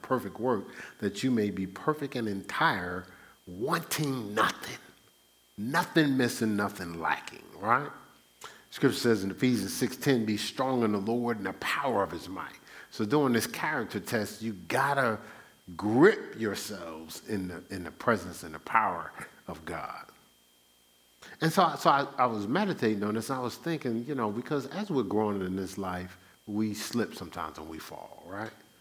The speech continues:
Right, I mean, you know, because we're trying to, uh,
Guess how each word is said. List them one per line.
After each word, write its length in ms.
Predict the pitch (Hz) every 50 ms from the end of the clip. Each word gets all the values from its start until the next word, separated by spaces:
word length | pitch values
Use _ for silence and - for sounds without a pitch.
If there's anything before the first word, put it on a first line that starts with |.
| _ _ _ _ _ _ _ _ _ _ _ -
Right, 140 | 110 104 95
I 80 | 95
mean, 280 | 95 104 101 95 95 104 - -
you 120 | 131 131
know, 80 | 95 90
because 300 | 92 98 - 107 95 95
we're 180 | 98 98 92
trying 580 | - - - - - - 120 113 110 101 98 92
to, 420 | - - - 95 92 90 90 87 85 - - - - _ _ _ _ _ -
uh, 140 | 98 95 92